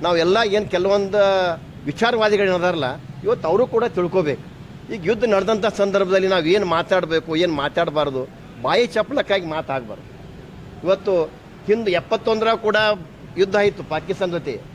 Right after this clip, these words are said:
ಅವಾಗಿನ ಒಂದು ಈ ಏನು ಈಗ ಏನು ಮಾತಾಡ್ತಾರಲ್ಲ, ಇಂಥವ್ರ ಮನಸ್ಥಿತಿ ಆಗಿರಲಿಲ್ಲ ಅವಾಗ. ಅದು ದೇಶ ಮೊದಲು ಅಂತಕ್ಕಂಥ ನಿ-, ಒಂದು ವಾತಾವರಣ ಇತ್ತು ಅವಾಗ. ಇವತ್ತು ನಾ ಹೆಸರು ಕಾಂಗ್ರೆಸ್ ತೊಗೊಂಡ್ಬಿಡ್ತೀನಿ.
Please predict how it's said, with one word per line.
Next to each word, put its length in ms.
ಅವಾಗಿನ 320
ಒಂದು 260
ಈ 40
ಏನು 300
ಈಗ 220
ಏನು 260
ಮಾತಾಡ್ತಾರಲ್ಲ, 680
ಇಂಥವ್ರ 320
ಮನಸ್ಥಿತಿ 440
ಆಗಿರಲಿಲ್ಲ 420
ಅವಾಗ. 240
ಅದು 220
ದೇಶ 280
ಮೊದಲು 260
ಅಂತಕ್ಕಂಥ 420
ನಿ-, 280
ಒಂದು 220
ವಾತಾವರಣ 420
ಇತ್ತು 160
ಅವಾಗ. 140
ಇವತ್ತು 160
ನಾ 40
ಹೆಸರು 220
ಕಾಂಗ್ರೆಸ್ 380
ತೊಗೊಂಡ್ಬಿಡ್ತೀನಿ. 600